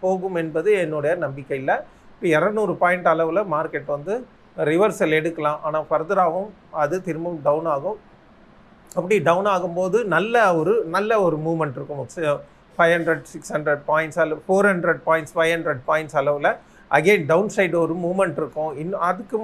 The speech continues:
further-ஆ நான் எதிர்பார்க்கறது இன்னும் ஒரு தௌசண்ட் பாயிண்ட்ஸ் வந்து இப்போ ட்வென்டி ஃபைவ் தௌசண்ட் பிரேக் ஆயிருக்கு இல்லையா, அடுத்தது ட்வென்டி ஃபோர் தௌசண்டையும் மார்க்கெட்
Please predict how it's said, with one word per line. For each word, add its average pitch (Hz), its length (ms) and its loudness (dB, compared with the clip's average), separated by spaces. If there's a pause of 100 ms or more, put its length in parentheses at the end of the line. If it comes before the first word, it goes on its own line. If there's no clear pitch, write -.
(260)
further-ஆ 196 420 2
நான் 165 200 2
எதிர்பார்க்கறது 180 560 0
இன்னும் 214 220 -4
ஒரு 165 200 -4
தௌசண்ட் 156 380 0
பாயிண்ட்ஸ் 160 300 -2
வந்து 175 360 -4 (320)
இப்போ 180 140 -2
ட்வென்டி 202 280 0
ஃபைவ் 208 180 0
தௌசண்ட் 190 360 0
பிரேக் 175 220 -2
ஆயிருக்கு 147 220 2
இல்லையா, 151 340 0 (240)
அடுத்தது 170 500 0
ட்வென்டி 202 240 0
ஃபோர் 202 200 0
தௌசண்டையும் 180 520 0
மார்க்கெட் 165 360 0